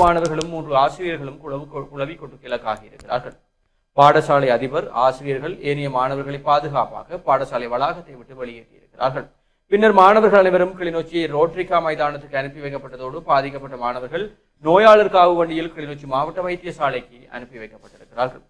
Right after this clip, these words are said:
குறித்த குளவி கூட்டினை அகற்றுவதற்கான நடவடிக்கையினை மாவட்ட அனர்த்த முகாமைத்துவ நிலையம் மற்றும் வனஜீவராசிகள் திணைக்களத்தினர் மேற்கொண்டிருக்கிறார்கள் என்ற செய்தியோடு,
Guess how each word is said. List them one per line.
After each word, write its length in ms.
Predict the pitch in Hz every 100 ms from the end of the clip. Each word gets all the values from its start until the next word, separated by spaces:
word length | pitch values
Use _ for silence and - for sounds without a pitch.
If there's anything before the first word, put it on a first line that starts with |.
| _
குறித்த 240 | 131 117 117
குளவி 240 | 127 123 127
கூட்டினை 320 | 127 120 139 214 - _ _ -
அகற்றுவதற்கான 720 | 156 208 220 247 233 220 196 180
நடவடிக்கையினை 600 | 160 156 156 156 151 147 185 131
மாவட்ட 500 | 127 139 143 151 185 -
அனர்த்த 200 | 127 147 156 147
முகாமைத்துவ 480 | 147 139 139 135 127
நிலையம் 320 | 123 131 185 -
மற்றும் 240 | 113 120
வனஜீவராசிகள் 760 | 120 139 165 160 147 143 135 135
திணைக்களத்தினர் 580 | 127 117 123 _ 131 180 - _ _ _
மேற்கொண்டிருக்கிறார்கள் 1120 | 147 180 196 185 170 151 143 139 127 123 117 113 110
என்ற 100 | 107 110
செய்தியோடு, 480 | 123 120 120 131